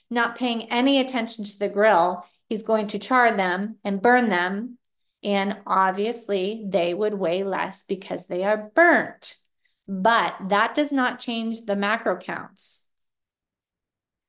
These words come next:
It doesn't change the, the protein amount or the carb amount or the fat amount. Okay.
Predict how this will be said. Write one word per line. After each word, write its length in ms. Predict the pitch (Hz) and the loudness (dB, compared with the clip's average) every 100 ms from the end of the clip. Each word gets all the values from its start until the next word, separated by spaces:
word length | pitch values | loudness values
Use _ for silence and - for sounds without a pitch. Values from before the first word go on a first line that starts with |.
| _ _ | _ _
It 120 | 202 190 | -4 2
doesn't 320 | 202 214 208 | 2 2 -4
change 420 | 226 208 208 202 | -2 0 0 0
the, 340 | 202 196 190 202 | 4 4 2 -2
the 80 | - | 0
protein 500 | - 208 208 226 208 | 2 2 2 -2 0
amount 480 | 202 196 196 196 | 0 2 0 -2
or 80 | 202 | -4
the 100 | 190 | -4
carb 380 | 185 190 190 190 | -2 0 2 0
amount 400 | 196 190 190 185 | -2 -4 -6 -8
or 60 | 185 | -8
the 100 | 185 | -6
fat 320 | - 165 170 | 0 2 2
amount. 600 | 170 55 50 _ - - _ _ _ _ _ - | -4 -10 -12 _ -20 -20 _ _ _ _ _ -12
Okay. 300 | - 190 196 | -4 -4 -4